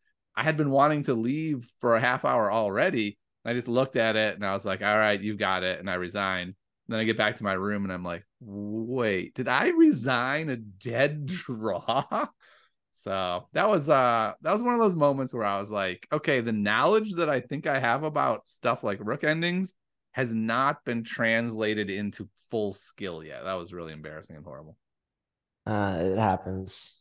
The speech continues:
Speaker 2: for sure. Um, but yeah, those, those rook and pawn games are always annoying. Like,
Speaker 1: Yeah.
Speaker 2: for the most part, I have a friend that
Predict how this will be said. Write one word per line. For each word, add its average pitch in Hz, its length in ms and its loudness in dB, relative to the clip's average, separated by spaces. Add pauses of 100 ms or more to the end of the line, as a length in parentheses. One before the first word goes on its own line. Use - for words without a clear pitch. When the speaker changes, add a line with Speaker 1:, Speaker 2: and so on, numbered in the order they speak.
Speaker 2:
for 107 100 0
sure. 95 500 -2 (140)
Um, 95 580 2 (280)
but 107 80 6
yeah, 107 260 8
those, 107 400 0
those 104 240 0
rook 113 120 0
and 107 100 -2
pawn 104 160 0
games 95 280 -4
are 92 80 0
always 87 520 -2
annoying. 82 600 -6 (1080)
Like, 139 160 4
Speaker 1:
Yeah. - 60 -6
Speaker 2:
for 156 100 2
the 156 100 6
most 120 280 2
part, 110 160 6
I 104 40 6
have 104 100 4
a 110 60 0
friend 113 260 0
that 101 120 2